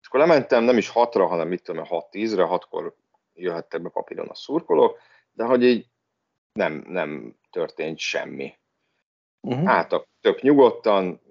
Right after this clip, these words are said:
Speaker 1: marha nagy sor, gondoltam, és ez teljesen bele is illett az addigi történtekbe, hogy na, a szervező így se pontosak,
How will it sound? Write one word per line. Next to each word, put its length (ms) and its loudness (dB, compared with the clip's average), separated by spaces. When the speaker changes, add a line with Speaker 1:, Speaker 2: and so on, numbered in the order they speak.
Speaker 1:
marha 360 0
nagy 140 -10
sor, 640 2
gondoltam, 680 -2
és 180 -18
ez 80 -10
teljesen 400 2
bele 220 4
is 180 -2
illett 280 -4
az 100 -8
addigi 320 -4
történtekbe, 640 -2
hogy 140 -12
na, 220 2
a 80 -20
szervező 640 -2
így 160 -14
se 160 -12
pontosak, 720 -4